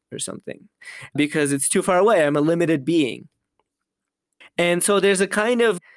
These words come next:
alignment between what I know and what I can take advantage of. And a lot of this paper is, is kind of working out the implications of that and working out how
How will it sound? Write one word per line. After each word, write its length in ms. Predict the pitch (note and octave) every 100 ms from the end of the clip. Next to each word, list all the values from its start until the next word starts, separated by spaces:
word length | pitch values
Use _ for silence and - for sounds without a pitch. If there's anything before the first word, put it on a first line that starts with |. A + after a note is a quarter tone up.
| _ -
alignment 1000 | D#3+ D#3+ F3 A3+ G#3+ D#3 C#3 F3+ - - _ _ _ _
between 880 | D#3 D#3 - F3 E3+ D#3+ D#3 D3+ D#3+ _ _ _ _ _ _ _ _ _ -
what 420 | D#3 D3+ F#3 F#3
I 160 | E3+ E3
know 580 | E3+ F#3+ G#3 F3 E3 E3
and 240 | D#3 D3
what 220 | D#3 D3+
I 100 | C#3+
can 160 | D#3+ D3
take 200 | D3+ D3
advantage 460 | C#3 F#3+ G3+ D3
of. 160 | C3+ B2+
And 140 | D3+
a 40 | E3+
lot 200 | G3 G3+
of 60 |
this 140 | F#3+ -
paper 500 | G3 G#3 G#3 E3+ D3
is, 280 | D#3 D3 -
is 440 | C#3+ D3+ C#3+ -
kind 240 | - D3+
of 80 | C#3+
working 360 | D3+ D#3+ F3 D3
out 160 | C#3+
the 60 | C#3+
implications 580 | C#3+ E3 A#3+ C4+ G3+ C#3+
of 120 | C#3
that 220 | C#3 C#3 -
and 180 | C#3
working 360 | C#3+ C#3+ D3 C#3+
out 180 | C3 C#3+
how 140 | B2